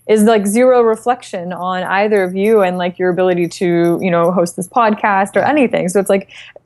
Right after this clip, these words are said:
I think the biggest problem is if people put themselves out there, they become so vulnerable and, like, don't have the way of, you know, separating that from their own identity, like, "Oh, if this messed up, it's my mess up, I'm a failure."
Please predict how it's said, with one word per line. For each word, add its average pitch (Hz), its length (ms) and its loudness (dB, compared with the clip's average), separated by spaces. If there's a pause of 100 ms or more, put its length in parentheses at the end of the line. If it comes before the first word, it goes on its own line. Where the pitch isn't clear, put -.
I 214 80 2
think 214 160 4
the 214 80 2
biggest 196 340 0
problem 190 300 0
is 185 200 -8
if 190 220 -8 (240)
people 202 220 -4
put 202 100 -4
themselves 180 320 -4
out 170 160 -2
there, 214 140 2
they 214 120 2
become 196 280 -4
so 180 220 -2
vulnerable 190 580 2
and, 202 180 0
like, 185 220 0 (300)
don't 214 220 0
have 196 360 0
the 190 80 -4
way 180 300 0
of, 175 180 -4 (160)
you 202 80 -6
know, 185 80 -4
separating 190 480 -2
that 180 220 -6
from 175 280 -6 (280)
their 185 160 0
own 180 160 -4
identity, 175 540 0
like, 180 200 0
"Oh, 185 220 4
if 175 100 -2
this 175 160 -4
messed 170 300 -6
up, 160 160 -6
it's 175 180 -6
my 170 220 -4
mess 165 240 -6
up, 160 200 -2
I'm 165 160 -2
a 160 60 -8
failure." 160 480 -4